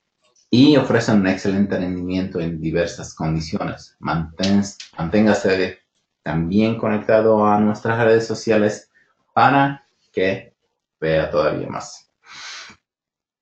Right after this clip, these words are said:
En R F Elements abordamos el problema del ruido de radiofrecuencia, cambiando el paradigma de la industria inalámbrica. Estamos estableciendo un nuevo estándar en la industria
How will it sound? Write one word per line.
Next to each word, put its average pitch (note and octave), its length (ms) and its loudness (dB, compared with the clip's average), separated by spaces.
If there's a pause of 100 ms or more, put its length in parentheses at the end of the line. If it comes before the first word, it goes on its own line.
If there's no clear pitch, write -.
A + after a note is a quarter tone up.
(1160)
En A2+ 360 4
R D#3+ 220 6
F E3 160 -2
Elements D#3 360 4
abordamos C#3+ 560 6
el B2 100 2
problema B2+ 400 0
del G#2 160 2
ruido A2 600 2
de F#2+ 320 0
radiofrecuencia, G2+ 1040 -4
cambiando G#2+ 1080 2 (420)
el F#2 260 -4
paradigma G#2+ 800 2
de F#2 160 -6
la F2+ 120 -8
industria G2 460 0
inalámbrica. F2 760 -2 (180)
Estamos G2+ 720 -4
estableciendo G2 960 -2
un F#2+ 180 -6
nuevo G#2+ 340 2
estándar A2 720 0 (380)
en F#2 220 -2
la F2+ 120 -2
industria G#2+ 720 -2